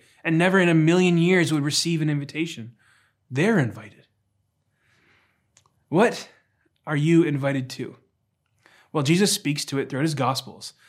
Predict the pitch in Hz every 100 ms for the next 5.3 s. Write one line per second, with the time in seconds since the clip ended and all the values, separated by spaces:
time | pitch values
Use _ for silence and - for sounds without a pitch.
0 | - _ 151 131 180 196 160 135 143 180
1 | 185 143 123 139 165 170 135 131 156 175
2 | 139 123 143 156 156 - - 139 120 170
3 | 196 180 165 160 180 180 151 208 233 180
4 | 175 170 - 165 131 120 135 147 131 131
5 | - -